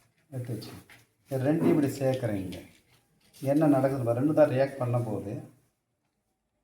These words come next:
பொங்குதா? வாயு வெளியே வருதா? இங்க பாரு, எவ்வளோ வாயு வெளியே போகுது. இந்த வாயு தான் ஹைட்ரஜன் வாயு. இந்த ஹைட்ரஜன் வாயு வந்து வெரிஃபை பண்ணிட்டு பாரு, பாப் பண்ணுற சவுண்ட் வந்துச்சா?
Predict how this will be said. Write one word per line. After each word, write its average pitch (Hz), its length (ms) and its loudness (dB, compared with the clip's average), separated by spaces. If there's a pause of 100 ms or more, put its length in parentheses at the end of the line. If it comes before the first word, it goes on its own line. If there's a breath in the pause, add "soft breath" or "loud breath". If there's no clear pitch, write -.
(2750)
பொங்குதா? 151 300 6 (1500)
வாயு 143 260 4
வெளியே 147 200 4
வருதா? 139 320 6 (760)
இங்க 120 240 -4
பாரு, 117 180 2
எவ்வளோ 139 180 0
வாயு 139 220 8
வெளியே 135 220 -2
போகுது. 117 320 -6
இந்த 143 160 2
வாயு 147 280 6
தான் 151 140 4
ஹைட்ரஜன் 131 420 0
வாயு. 104 360 0 (300 loud breath)
இந்த - 140 -10
ஹைட்ரஜன் 175 460 4
வாயு 147 120 12
வந்து 156 360 0
வெரிஃபை 143 260 -4
பண்ணிட்டு 117 380 2
பாரு, 98 180 -6 (300)
பாப் 156 200 8
பண்ணுற 147 140 2
சவுண்ட் 147 280 2
வந்துச்சா? 139 320 2